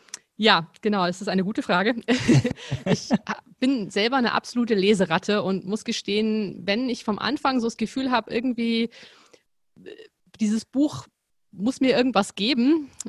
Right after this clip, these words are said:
und wenn's das nicht tut, dann liegt's relativ schnell in der Ecke. Und ich dachte mir, das soll mit meinem Buch nicht passieren. <laughs> Da möchte ich gerne am Anfang an schon klar machen, worum's in diesem Buch geht und warum es auch wichtig ist, darüber ein bisschen was zu wissen. Und ich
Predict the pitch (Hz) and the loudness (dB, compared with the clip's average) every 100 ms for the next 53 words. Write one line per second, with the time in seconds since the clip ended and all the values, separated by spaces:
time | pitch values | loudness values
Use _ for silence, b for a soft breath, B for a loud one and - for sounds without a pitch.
0 | - 214 214 247 226 - 214 - 285 320 | -2 2 2 2 0 2 0 0 0 2
1 | 220 208 202 - 220 233 - 208 214 220 | 2 0 -2 -6 -8 -8 -4 0 0 0
2 | - 190 190 185 - - 180 208 B B | -2 2 2 0 -2 0 0 -2 B B
3 | B B - 214 214 - - 202 208 226 | B B 0 4 4 2 0 0 2 0
4 | 220 220 220 214 202 302 269 208 226 196 | 2 4 4 4 2 2 4 4 2 2
5 | 240 269 - - 208 202 320 - 269 - | 2 2 4 2 4 4 4 4 4 4
6 | 302 - 466 320 - 214 214 165 208 - | 0 -2 -4 -4 -2 0 0 0 -2 -4
7 | 240 196 208 202 196 269 233 202 202 233 | -4 0 2 2 0 2 2 2 0 0
8 | 233 208 - 185 214 214 220 208 208 B | 0 -2 0 2 4 4 2 0 0 B
9 | B 202 190 226 359 - - 226 208 202 | B -2 0 2 0 -4 -2 0 2 2
10 | 190 196 - 170 262 214 196 196 196 233 | 2 -2 -4 -6 -2 -2 2 2 2 0
11 | - 185 196 - 220 - 196 - - _ | 0 -2 -2 -2 -6 -4 -6 -6 -16 _
12 | _ - 190 190 190 185 202 180 - 185 | _ -4 -2 2 2 2 0 -2 -2 -4
13 | 170 - 302 339 B B B B - 202 | -2 -2 -4 -6 B B B B -6 -2
14 | 202 - - - - | -2 -4 -16 -12 -12